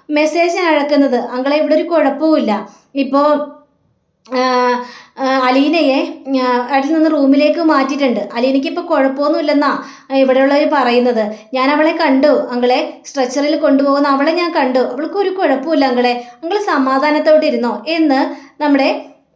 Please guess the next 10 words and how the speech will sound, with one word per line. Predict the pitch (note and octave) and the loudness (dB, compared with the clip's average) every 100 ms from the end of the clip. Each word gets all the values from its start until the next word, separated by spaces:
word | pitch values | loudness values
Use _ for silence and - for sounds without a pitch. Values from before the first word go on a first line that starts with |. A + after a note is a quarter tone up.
| D4 | -2
ആ, | D4 | 2
മനു | C#4+ C#4+ E4 | 2 2 2
പറയാ. | E4+ D4+ D4 D4 - | 2 0 2 0 -2
"ഏതായാലും | B3+ A#3+ A#3+ A#3+ C4 B3+ | -2 0 2 2 0 -2
ഞാൻ | A#3+ A#3 | -4 -2
ഒരുപാട് | C4+ B3+ B3+ D4 | -2 -2 -2 -4
ക്ഷീണിച്ചു | D#4 D4 C4 C4+ | -4 -2 -2 0
അങ്കിളെ, | D4+ A#3 A3 G#3+ - - | -2 0 -4 -6 -16 -8
ഞാനേ | B3 A#3+ C4+ C4+ - | -2 2 0 -2 -4
ഒരു | F#4 | -4